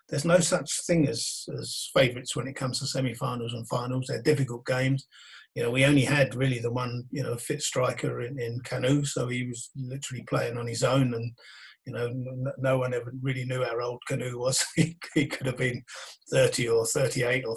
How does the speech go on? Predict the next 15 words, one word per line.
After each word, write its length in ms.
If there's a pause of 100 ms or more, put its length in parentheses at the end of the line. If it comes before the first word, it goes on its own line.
(160)
forty-eight. 520
Who, 160 (120)
who 120
knows? 340
No 140
one 140
ever 140
knew 220
with 140 (160)
Kanu, 320
but, 180
uh, 140
you 100
know, 120
he, 240